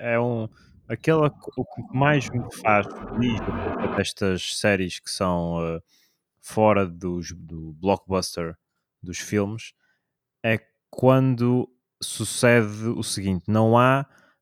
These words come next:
referências logo diretas, ou não há, não aparece logo um, um sabre de luz, não aparece um Jedi, não aparece um,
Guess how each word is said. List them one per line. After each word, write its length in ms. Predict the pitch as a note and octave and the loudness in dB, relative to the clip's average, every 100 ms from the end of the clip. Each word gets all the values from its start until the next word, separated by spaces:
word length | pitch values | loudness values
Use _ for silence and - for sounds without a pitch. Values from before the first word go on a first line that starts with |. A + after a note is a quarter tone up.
| - | -16
referências 760 | A#2 - B2 C3+ - B2+ A2 G2+ | -12 0 4 4 4 2 0 -4
logo 340 | A#2 B2 B2 G#2 | 2 4 4 4
diretas, 580 | A2+ G#2+ A2 B2 A2 | 0 4 4 4 0
ou 80 | G#2+ | 2
não 200 | G#2 G#2 | 2 2
há, 120 | G#2+ | 2
não 120 | G#2+ A2 | 2 0
aparece 420 | - A#2 A2+ - | 2 2 2 2
logo 200 | A2+ G#2 | 2 4
um, 240 | A2 G#2 G2 _ _ _ | 2 0 -4 _ _ _
um 80 | G#2+ | -8
sabre 340 | - A#2 G2+ | 4 4 6
de 60 | G2 | 2
luz, 340 | G#2 A#2+ A2 | 4 4 4
não 80 | G#2 | 0
aparece 280 | G2+ A2 B2 | 0 0 2
um 40 | |
Jedi, 440 | A2+ G2 A2 A#2 G#2+ | 0 4 4 4 4
não 80 | G#2 | 0
aparece 420 | - G#2 G2+ - | 0 0 0 -4
um, 240 | G#2 F#2+ | -4 -6